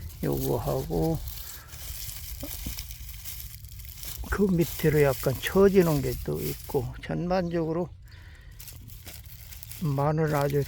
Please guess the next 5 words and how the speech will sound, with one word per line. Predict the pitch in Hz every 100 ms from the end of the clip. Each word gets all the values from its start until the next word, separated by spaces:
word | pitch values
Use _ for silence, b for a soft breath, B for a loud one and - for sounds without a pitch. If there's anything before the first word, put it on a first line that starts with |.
| -
큽니다. | - - 170 135 - B B - - - - - - B B B B - - - - - - - - -
예, | 123 117 107 104 -
작황이, | 160 - 123 110 107 131 - B B B - - B B B B B B -
마늘이 | - - 117 131
아주 | 110 117